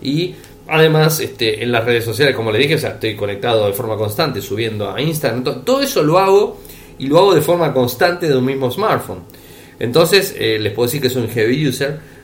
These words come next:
Y realmente un media premium, media, media premium me va perfectamente. No hace falta que tenga un gama alta. Si lo tengo, mejor, no me voy a quejar. Eh, pero creo que el costo-beneficio va al gama media, media premium, que es donde se manejan todos los equipos.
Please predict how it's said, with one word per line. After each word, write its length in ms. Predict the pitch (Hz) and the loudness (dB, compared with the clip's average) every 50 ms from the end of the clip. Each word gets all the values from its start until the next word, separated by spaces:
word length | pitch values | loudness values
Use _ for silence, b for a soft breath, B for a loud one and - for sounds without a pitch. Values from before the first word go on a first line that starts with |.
| B | B
Y 260 | B - 120 127 127 123 | B -4 0 2 2 2
realmente 440 | 123 131 127 131 143 147 143 139 131 | 2 2 0 0 0 -2 0 0 -2
un 160 | 120 117 120 | -2 -2 -2
media 540 | 131 143 131 123 127 123 113 113 110 113 - | 0 2 2 2 2 2 0 0 -4 -4 -4
premium, 500 | 170 175 175 165 165 170 165 165 156 143 | -2 0 0 0 -2 -2 -4 -4 -4 -4
media, 360 | 123 143 147 139 131 120 104 | -2 0 0 2 2 0 0
media 280 | 113 120 120 127 131 127 | -2 -2 -2 -2 -2 0
premium 360 | 143 143 147 151 151 139 127 | 0 0 0 0 0 0 -2
me 120 | 113 104 | -2 -2
va 220 | 107 117 120 117 - | -2 -2 -2 -2 -2
perfectamente. 760 | 110 107 - - 120 113 - - 120 127 127 110 101 101 95 | -4 -4 -2 -2 -4 -4 -2 -4 -4 -2 -2 -4 -4 -6 -8
No 100 | 107 123 | -6 -6
hace 180 | 123 120 120 | -6 -6 -6
falta 200 | - 135 127 123 | -4 -4 -2 -2
que 60 | 117 113 | 0 0
tenga 200 | 127 123 120 117 | -2 -2 -2 -4
un 80 | 113 | -4
gama 220 | 113 110 117 113 101 | -4 -4 -4 -4 -4
alta. 280 | 95 92 - 90 - B B B B | -6 -8 -12 -14 -16 B B B B
Si 180 | - - 170 | -8 -2 2
lo 120 | 170 208 403 | 4 4 4
tengo, 240 | 370 359 339 - 147 | 4 2 2 2 2
mejor, 500 | 131 - - 254 247 180 143 104 95 104 | 0 2 4 6 6 6 6 4 0 -2
no 140 | 113 135 | -2 -2
me 120 | 147 143 135 | 0 0 0
voy 100 | 131 127 | 2 0
a 100 | 123 - | 0 0
quejar. 380 | 127 151 - 170 117 101 - B B B B B - | -2 -4 -2 -2 -4 -4 -6 B B B B B -4
Eh, 260 | - 110 110 107 107 | -2 0 0 0 0
pero 220 | 113 123 127 123 123 | 0 -2 -2 -2 -2
creo 160 | 151 165 147 | -2 -2 -2
que 140 | 123 120 120 | -2 -2 -2
el 340 | 120 113 107 - 107 104 | -4 -6 -8 -10 -10 -6
costo-beneficio 840 | 104 - 135 131 139 123 123 120 120 120 - 131 - - 147 131 110 104 | -4 -2 -2 0 0 0 0 0 -2 -4 -6 -8 -4 -2 -2 -2 -2 -2
va 200 | 110 110 110 110 | -4 -2 -2 -2
al 100 | 104 104 | -2 -4
gama 240 | 104 101 101 101 | -4 -4 -6 -6
media, 320 | 101 107 107 117 113 101 98 | -6 -4 -4 -2 -2 -4 -4
media 500 | 101 104 98 95 101 107 104 101 - - | -4 -6 -6 -4 -4 -4 -4 -4 -6 -4
premium, 500 | 107 110 107 107 110 117 117 107 101 104 | -4 -2 -2 -2 -4 -6 -6 -8 -8 -6
que 100 | - 98 | -8 -8
es 200 | 98 - - - | -8 -8 -12 -12
donde 360 | 98 95 98 95 98 98 B B B B B B B | -12 -10 -8 -6 -8 -8 B B B B B B B
se 180 | - - 98 | -12 -10 -10
manejan 480 | 92 98 98 98 98 - 98 95 95 - | -8 -8 -8 -8 -8 -8 -10 -10 -10 -8
todos 200 | 98 98 95 92 | -8 -6 -6 -6
los 180 | 90 - - | -8 -10 -12
equipos. 460 | 98 87 80 76 73 - - - - | -14 -16 -18 -18 -20 -20 -20 -20 -20